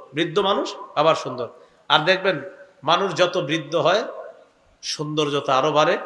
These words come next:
দাড়ির মাধ্যমে চেহারার সৌন্দর্যতাটা আরো ফুটে ওঠে। হ্যাঁ? নানা দাদাদের পাগল থাকে নাতিরা, নানা আর দাদার পাগল তত বেশি হতে থাকে নাতি নাতনিরা।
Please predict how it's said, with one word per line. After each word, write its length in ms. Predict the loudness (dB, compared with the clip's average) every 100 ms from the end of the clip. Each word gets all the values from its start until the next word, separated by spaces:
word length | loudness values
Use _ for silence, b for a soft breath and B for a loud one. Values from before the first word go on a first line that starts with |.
| -12 -14 -4
দাড়ির 420 | 4 6 6 4
মাধ্যমে 480 | 2 2 -2 -2 -4
চেহারার 440 | -2 0 2 2
সৌন্দর্যতাটা 840 | 0 -6 -4 -2 0 0 -4 -4 -4
আরো 260 | -4 -8
ফুটে 280 | -6 -8 -8
ওঠে। 240 | -10 -12 -20 _
হ্যাঁ? 140 | -12 -12 -16 _ -20 -20 _ _ _ _ _ _ _ _ _ _
নানা 400 | -4 6 8 8
দাদাদের 480 | 8 8 8 6 4
পাগল 320 | 6 4 4
থাকে 220 | 2 0 2
নাতিরা, 440 | 2 0 -6 -6 -10 -20 _ _ _ _ _
নানা 320 | 6 8 10
আর 300 | 10 10 8
দাদার 320 | 6 8 6 6
পাগল 440 | 4 6 4 2 -4 -2
তত 200 | 0 0
বেশি 300 | 0 0 0
হতে 240 | 0 0
থাকে 280 | 0 2 2
নাতি 260 | 0 -2 -4
নাতনিরা। 580 | -4 -4 -4 -2 -4